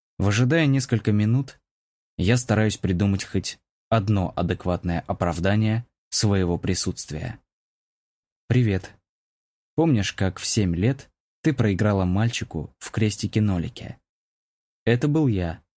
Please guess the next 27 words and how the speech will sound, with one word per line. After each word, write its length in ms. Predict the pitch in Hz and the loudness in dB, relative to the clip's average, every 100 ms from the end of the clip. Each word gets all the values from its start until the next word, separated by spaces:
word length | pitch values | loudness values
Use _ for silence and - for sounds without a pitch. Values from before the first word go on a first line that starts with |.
| _ _ _ _ _ _ _ _ - | _ _ _ _ _ _ _ _ -4
"Добрый 320 | 95 90 90 | 0 2 2
день. 300 | 95 117 127 - _ _ _ _ _ - | 2 2 0 -8 _ _ _ _ _ -2
Ты 100 | 98 | 0
всё 180 | - | -2
так 240 | 87 101 98 | 0 0 2
же 120 | 95 | 0
рисуешь 420 | 92 - 98 - | 0 0 -2 0
разноцветные 680 | 95 90 90 - 92 92 90 | -2 0 -2 -2 -2 0 0
ромашки?" 640 | 87 95 107 - 80 95 _ _ _ _ _ _ _ _ _ _ _ _ - | 0 0 -2 -6 -12 -14 _ _ _ _ _ _ _ _ _ _ _ _ -2
"Здравствуй. 640 | 90 120 120 87 85 - _ _ _ _ _ | 2 2 2 -4 -6 -10 _ _ _ _ _
Ты 120 | 98 | 0
была 260 | 90 107 117 | 2 4 4
должна 400 | 113 113 113 117 | 2 2 2 0
семилетнему 580 | - 107 104 101 101 98 | 2 2 2 0 0 2
мальчику 400 | 95 95 - 95 | 0 -2 -4 -8
второе 320 | - 95 95 | -4 -2 0
желание? 580 | 92 92 131 110 80 - _ _ _ _ - | 0 0 2 0 -4 -12 _ _ _ _ -2
Не 220 | 92 87 | 0 0
хочешь 520 | - - 123 180 170 | -4 -2 -2 0 0
вернуть 340 | 156 127 117 92 | 0 2 2 0
должок?" 600 | 95 92 92 78 - _ _ _ _ _ _ _ _ _ _ | 0 0 -4 -6 -14 _ _ _ _ _ _ _ _ _ _
Прокручивая 520 | 104 104 170 131 123 | -2 0 0 2 2
в 60 | 110 | 2
голове 340 | 113 113 120 | 2 2 2
весь 380 | 104 110 98 - | 2 0 -2 -4
этот 300 | 107 - 85 | -2 -2 -2
бред, 440 | 80 101 135 143 | 0 0 0 -2